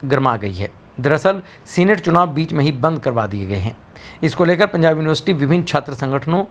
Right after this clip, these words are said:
पुट्टा व प्रोफेसरों द्वारा प्रदर्शन किया गया, जिसमें वाइस चांसलर के खिलाफ जमकर नारेबाजी हुई। इस प्रदर्शन में पहुंचे लोगों का कहना था कि सीनेट चुनाव एक साल से नहीं हुए हैं।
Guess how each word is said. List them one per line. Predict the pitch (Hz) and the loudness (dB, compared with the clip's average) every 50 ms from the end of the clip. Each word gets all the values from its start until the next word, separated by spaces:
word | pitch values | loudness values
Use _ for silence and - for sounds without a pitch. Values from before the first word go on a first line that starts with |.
| - - - - - - | -10 -20 -20 -20 -8 -4
पुट्टा | 160 160 165 - 190 | -4 -4 0 0 0
व | 190 180 160 | 2 2 0
प्रोफेसरों | - - 147 123 - 165 165 - 180 135 - - - - - - - - - - - - - - 139 | -2 -4 -6 -2 0 -2 0 2 0 -2 -2 -6 -14 -20 -20 -20 -20 -20 -20 -20 -20 -20 -8 -6 0
द्वारा | 127 147 151 156 160 170 | 2 4 4 4 4 2
प्रदर्शन | 170 - - 143 135 139 175 160 180 165 127 | 0 0 -2 -4 -2 0 0 0 0 -2 0
किया | - - - | -2 -4 -4
गया, | 85 - - - - - - - - - - - 139 | -4 -8 -10 -12 -16 -20 -20 -20 -20 -20 -14 -8 -4
जिसमें | 135 143 139 143 160 160 | -2 0 0 2 2 2
वाइस | 143 127 135 131 120 | 4 4 2 0 0
चांसलर | - 151 131 123 117 - 151 165 | 0 0 0 0 0 0 0 0
के | 156 - 127 117 | 0 -2 -8 -2
खिलाफ | - 131 135 135 117 | 0 2 2 2 0
जमकर | 120 113 110 107 117 | -4 -6 -4 -4 -4
नारेबाजी | 107 104 113 123 139 147 147 143 147 | -2 0 0 2 2 0 0 -2 -2
हुई। | 135 143 151 - - - - - - - - - - 175 | -4 -4 -4 -6 -12 -20 -20 -20 -20 -20 -20 -6 -4 -2
इस | 196 - - | -2 -2 0
प्रदर्शन | 208 185 160 196 175 185 208 | -2 0 0 0 0 2 2
में | 214 202 202 | 2 2 2
पहुंचे | 185 175 170 180 185 | 2 2 2 2 2
लोगों | 165 160 160 147 156 | 2 2 2 0 0
का | 151 165 151 | -2 -2 0
कहना | - 151 147 156 156 | 0 0 2 2 2
था | 151 - 170 185 | 2 2 0 0
कि | 185 - 156 139 | 0 -2 -6 -6
सीनेट | - - 151 160 165 139 | -2 -2 0 0 0 0
चुनाव | - 156 151 160 165 - | 0 0 2 2 2 2
एक | - 147 135 - | 0 -2 -2 0
साल | - 156 156 156 | 0 0 0 0
से | - - 147 | -2 -4 -4
नहीं | 131 131 135 131 135 | -2 0 0 0 0
हुए | 123 107 107 117 110 | 0 0 0 -2 -2
हैं। | 98 101 | -2 -4